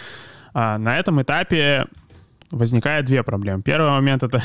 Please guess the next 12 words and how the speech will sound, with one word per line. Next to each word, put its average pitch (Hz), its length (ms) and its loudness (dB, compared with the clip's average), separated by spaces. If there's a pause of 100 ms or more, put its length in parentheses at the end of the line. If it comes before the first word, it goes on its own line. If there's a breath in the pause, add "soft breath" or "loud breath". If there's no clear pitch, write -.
(120)
<laughs> - 140 -18
как, 131 240 -4
э, 120 600 2
чтобы 139 220 0
задокументировать 139 680 2
список, - 320 -2
собственно, 123 280 0
мыслей, 185 300 2
которые 113 300 0
вызывают 113 460 2
какие-то 104 580 -4 (1300 soft breath)
психологические, 120 960 -2